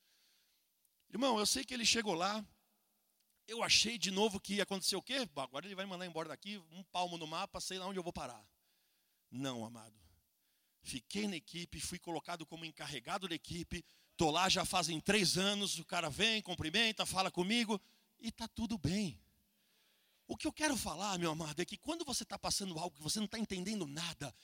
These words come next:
não se desespera. Não coloca os teus olhos naquilo que você tá vendo.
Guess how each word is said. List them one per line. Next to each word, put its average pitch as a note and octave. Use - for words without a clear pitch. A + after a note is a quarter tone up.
não C4+
se -
desespera. D#3+
Não C#4
coloca G#3+
os F3+
teus D#3
olhos F#3+
naquilo F3+
que -
você F3
tá F3+
vendo. D3+